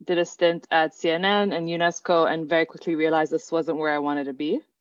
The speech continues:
And then I went into book publishing, books being my first love. And I was in book publishing for two, three years. And then I decided to leave, leave London and move back to the U A E and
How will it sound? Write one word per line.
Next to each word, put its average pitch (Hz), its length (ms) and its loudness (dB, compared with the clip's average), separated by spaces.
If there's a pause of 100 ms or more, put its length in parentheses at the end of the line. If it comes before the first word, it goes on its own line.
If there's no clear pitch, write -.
(520)
And 160 500 2 (260)
then 180 240 4
I 180 120 4
went 170 180 4
into 170 240 -4
book 175 200 2
publishing, 160 680 0
books 165 320 -4
being 160 200 -2
my 143 100 -2
first - 340 -10
love. 185 480 6 (240)
And 170 640 2 (320)
I 175 120 4
was 175 360 2 (140)
in 220 220 6
book 220 160 4
publishing 190 460 0
for 180 120 -2
two, 233 180 0
three 220 220 2
years. 175 320 4
And 165 140 -4
then 160 300 -2 (920)
I 220 120 6
decided 233 460 6
to 220 300 6
leave, 226 300 0 (140)
leave 214 260 2
London 180 640 0
and 175 480 -2
move 180 280 -2
back 170 360 2
to 175 180 0
the 160 120 -2
U 151 140 0
A 151 140 0
E 185 320 4
and 165 240 -4